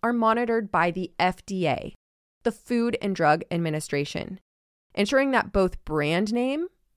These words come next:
and generic medications are safe and effective for consumers. At around nine P M, you get the chills. You're shivering uncontrollably. So you turn up the heater,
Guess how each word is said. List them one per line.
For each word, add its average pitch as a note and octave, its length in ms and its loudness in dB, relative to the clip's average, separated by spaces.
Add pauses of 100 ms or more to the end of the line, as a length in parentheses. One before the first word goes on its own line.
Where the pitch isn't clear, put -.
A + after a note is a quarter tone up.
(180)
and E3 200 0
generic C4 720 -2 (140)
medications E3 840 -4 (140)
are A3+ 140 2
safe E3 540 -6
and G3+ 160 -4
effective D#3 600 -4 (100)
for D3 160 -6
consumers. - 720 -10 (1400)
At A#3 160 4
around E4 400 0
nine F#3 320 -2
P A3+ 200 -4
M, D3+ 360 -4 (100)
you G#3 120 0
get A3 220 2
the G#3 80 -4
chills. - 580 -6 (380)
You're F#3+ 120 -2
shivering F3+ 720 -2 (220)
uncontrollably. E3 1000 -2 (380)
So - 140 -2
you G3+ 140 0
turn F#3 280 0
up G#3+ 140 -6
the D4 80 -4
heater, G#3 500 -2